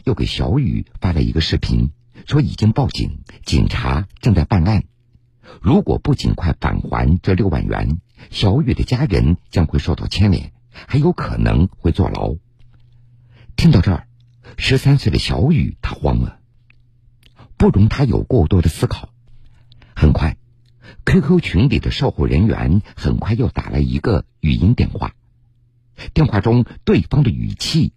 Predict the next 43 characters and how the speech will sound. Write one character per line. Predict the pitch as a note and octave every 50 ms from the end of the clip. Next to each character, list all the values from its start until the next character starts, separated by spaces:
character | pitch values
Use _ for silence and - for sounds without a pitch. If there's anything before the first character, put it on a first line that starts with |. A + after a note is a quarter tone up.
| - -
不 | - -
容 | - B2 -
置 | - - G2
疑， | - G2 A2 G#2+ - _ _ _ _ _ _ - - -
声 | - - G2+ -
称 | - D2 D#2+ D#2 E2 _ _ _ _ _ _ - - -
小 | - - - F2 C#3+ G3
雨 | E3 - A#1+ B1 - - - -
刚 | - D3 C#3+ D#3
才 | C#3+ - - F#2
扫 | F2 - - D#2+ D#2
码 | B2+ C#3 E2 - -
付 | - - - -
款 | - - - G#2+ - - G1+ - - -
还 | - - F2
会 | - G#2+ G2
导 | - G#2 G2+
致 | - - E2
他 | - - F2+ G2
妈 | C3+ D3+ D3+ D#3+
妈 | C3 G2+ -
的 | - -
银 | A#2+ - A#2+
行 | B2 - - D#3+ -
账 | - - - D2+
户 | - - - D#3+ C#3 - - - -
被 | - C2
冻 | - A#2+ A#1 -
结， | - - - - - _ _ _ _ _ _ _ _ - - -
让 | - F#3+ D3
小 | - - - E2 G#2+
雨 | D3+ B2+ - A1 A1+ - - - -
赶 | - F2 F#2 B2
紧 | - - C3 C3
把 | - - - -
妈 | E2+ B2 D3 D#3+
妈 | C3+ A2+ -
的 | - -
手 | - - G#2 G2 -
机 | - A#2 A2
拿 | - -
过 | - - A#2 -
来 | - - -